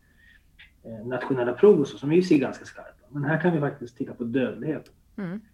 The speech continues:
Speaker 1: som är, ja, det yttersta måttet på kvalitet i må-, i må-, i många verksamheter.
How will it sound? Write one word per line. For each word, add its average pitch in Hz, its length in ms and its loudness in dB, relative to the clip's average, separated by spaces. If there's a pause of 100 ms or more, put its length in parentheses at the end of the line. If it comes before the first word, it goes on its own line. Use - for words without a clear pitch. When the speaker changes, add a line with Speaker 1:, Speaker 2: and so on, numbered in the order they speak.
(140)
Speaker 1:
som 123 280 -12
är, 113 340 -10 (640)
ja, - 240 -12 (180)
det 123 60 -10
yttersta 143 560 -2
måttet 117 320 -8
på 117 80 -10
kvalitet 117 480 -6 (460)
i 135 60 -6
må-, 127 220 -6
i 139 80 0
må-, 135 240 -2
i 147 80 -2
många 143 300 0
verksamheter. - 460 -6